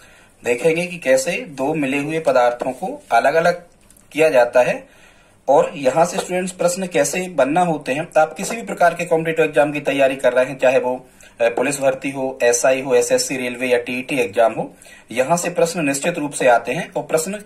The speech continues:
कैसे आना होते हैं स्टूडेंट्स, यहाँ से आपसे केवल यही पूछा जाता है कि किसी भी चीज को किसी भी चीज से यदि अलग करना है तो हम किस विधि का उपयोग करेंगे,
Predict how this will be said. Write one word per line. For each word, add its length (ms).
कैसे 300
आना 180
होते 280
हैं 120
स्टूडेंट्स, 420
यहाँ 260
से 320
आपसे 300
केवल 280
यही 320
पूछा 320
जाता 280
है 140
कि 360
किसी 240
भी 220
चीज 200
को 140
किसी 280
भी 100
चीज 220
से 140
यदि 200
अलग 240
करना 260
है 100
तो 100
हम 100
किस 280
विधि 220
का 420
उपयोग 360
करेंगे, 400